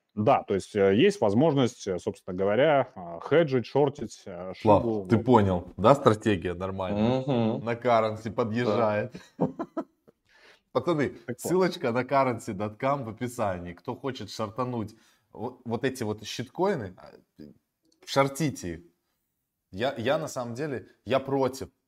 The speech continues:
Speaker 2: А, я не покупаю Шибу не потому, что там она хайповая и всё. Я против этого. Это, это просто пиздец. Это такого не должно быть, вы понимаете? Это,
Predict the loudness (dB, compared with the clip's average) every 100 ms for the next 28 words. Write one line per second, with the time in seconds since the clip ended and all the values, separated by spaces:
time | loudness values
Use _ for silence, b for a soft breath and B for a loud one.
0 | _ -16 -14 -8 0 0 0 -6 -12 -4
1 | -2 -2 -4 -6 -4 -6 -8 -8 -6 -8
2 | -10 -6 -6 -6 -14 _ _ -8 -6 -2
3 | -2 -2 -8 -10 -8 -8 -6 -2 -2 -2
4 | -6 -6 -6 -6 -6 -8 -10 _ _ -8
5 | -6 -2 0 -2 -4 -10 -10 -8 -8 -8
6 | -10 -16 -16 -10 -6 -6 -4 -4 -4 -4
7 | -4 -2 -2 -4 -10 -10 -6 -4 -4 -4
8 | -8 -8